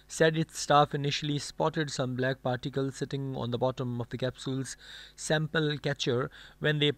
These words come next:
pulled out the container on Monday। वो कहता है, जब उन्होंने, अ,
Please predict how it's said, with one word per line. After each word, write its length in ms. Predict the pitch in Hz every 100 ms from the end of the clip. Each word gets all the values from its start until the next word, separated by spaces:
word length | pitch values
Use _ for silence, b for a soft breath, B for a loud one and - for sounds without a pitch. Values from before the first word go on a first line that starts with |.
| -
pulled 220 | 180 185
out 200 | 156 156 156
the 100 | 160
container 420 | 147 151 151 151
on 180 | 135 131
Monday। 220 | 131 131
वो 80 | 131
कहता 220 | 151 165
है, 40 |
जब 180 | 151 147
उन्होंने, 280 | 147 151
अ, 40 | 151